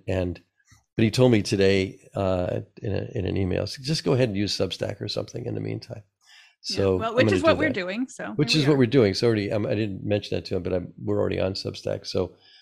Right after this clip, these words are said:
Speaker 1: I'm gonna get more, I'm gonna get practice in by working on this one. So that, that will be cool. Um,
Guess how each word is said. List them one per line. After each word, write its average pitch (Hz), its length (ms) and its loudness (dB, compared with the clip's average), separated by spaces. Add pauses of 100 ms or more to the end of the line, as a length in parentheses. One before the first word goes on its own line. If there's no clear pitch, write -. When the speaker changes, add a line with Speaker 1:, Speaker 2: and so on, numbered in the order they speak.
(220)
Speaker 1:
I'm 113 80 2
gonna 104 140 4
get 98 160 2
more, 92 180 -4 (120)
I'm 110 80 0
gonna 113 120 4
get 95 180 -2
practice 98 480 0
in 92 120 -2
by 92 100 -4
working 101 320 -6
on 101 140 -6
this 104 200 -10
one. 101 200 -12
So 101 320 -6 (800)
that, 101 260 2
that 104 160 0
will 101 120 0
be - 140 -2
cool. - 520 -2 (560)
Um, 92 420 0